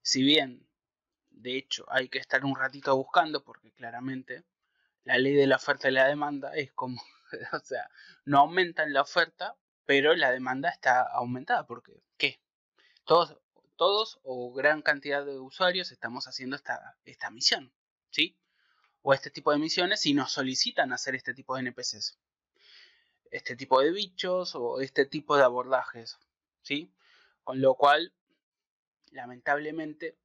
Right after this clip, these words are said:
eh, puede que no encontremos los N P C que buscamos.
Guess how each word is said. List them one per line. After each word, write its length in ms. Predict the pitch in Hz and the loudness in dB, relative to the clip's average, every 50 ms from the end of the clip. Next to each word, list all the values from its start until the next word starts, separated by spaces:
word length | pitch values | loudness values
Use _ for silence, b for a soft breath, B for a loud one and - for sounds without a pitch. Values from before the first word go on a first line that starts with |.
| _ _ | _ _
eh, 500 | 131 123 120 120 117 123 123 123 - _ _ _ _ _ _ _ _ _ _ _ _ _ _ _ _ _ - | -20 -20 -18 -18 -18 -18 -20 -20 -20 _ _ _ _ _ _ _ _ _ _ _ _ _ _ _ _ _ 2
puede 320 | 147 151 147 147 151 147 | 4 4 6 4 2 0
que 120 | - 139 | -2 -2
no 100 | 131 139 | 0 0
encontremos 540 | 143 139 - 147 139 139 147 151 151 156 151 | 2 4 4 2 2 2 -2 -2 -2 -2 0
los 180 | 147 135 - - | 0 -2 -2 -2
N 120 | 139 131 127 | -4 -6 -6
P 80 | 139 | -6
C 140 | 131 - 131 | -10 -4 -2
que 60 | 135 | 0
buscamos. 580 | 135 131 - - - 80 82 - - - - | -2 0 -2 -6 -6 -6 -8 -10 -16 -18 -18